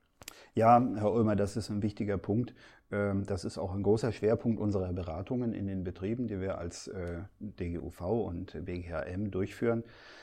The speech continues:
ähm, dass wir die Unternehmer eben, äh, beraten dahingehend, ähm, was müssen sie bedenken, wenn sie ein solches System einsetzen.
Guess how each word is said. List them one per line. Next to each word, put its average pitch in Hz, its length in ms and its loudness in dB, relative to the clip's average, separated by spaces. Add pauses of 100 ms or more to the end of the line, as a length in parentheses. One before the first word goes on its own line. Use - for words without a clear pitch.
(240)
ähm, 101 500 0 (920)
dass 90 240 -8
wir 104 80 0
die 101 120 -2
Unternehmer 104 720 0
eben, 101 400 -4
äh, 95 340 -8
beraten 98 500 -4
dahingehend, 104 760 0 (420)
ähm, 98 500 2
was 107 240 -4
müssen 113 220 0
sie 101 140 -2
bedenken, 95 560 -2
wenn 98 160 -2
sie 92 120 -4
ein 87 120 -8
solches 92 320 -6
System 95 400 -4
einsetzen. 113 720 0